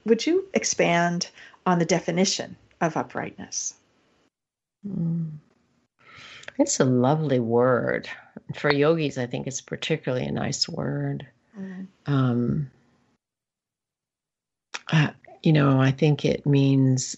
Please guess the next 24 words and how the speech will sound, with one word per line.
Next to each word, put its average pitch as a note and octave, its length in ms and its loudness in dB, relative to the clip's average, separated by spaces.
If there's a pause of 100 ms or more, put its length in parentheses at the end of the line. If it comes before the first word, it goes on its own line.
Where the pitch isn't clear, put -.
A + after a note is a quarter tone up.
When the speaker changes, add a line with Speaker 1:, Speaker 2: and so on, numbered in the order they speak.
Speaker 2:
living D3 420 4
in B2 380 2
a C3 60 -4
straightforward C#3 1160 0
way. B2+ 840 0 (760)
And C#3 320 2
what D3 460 0
is C#3+ 240 2
it - 160 -8
to C3+ 100 -6
live C3 180 -2
in B2 80 -2
a A#2+ 40 -4
straightforward C#3 640 -2
way? B2+ 600 -4
It, C#3 300 -4
it C#3 120 0
is C3 280 2
to C#3 100 0
live C3 380 4 (300)
in, C3 500 2 (720)
uh, B2 560 0 (1000)
harmony D3+ 680 2
with C3 300 -4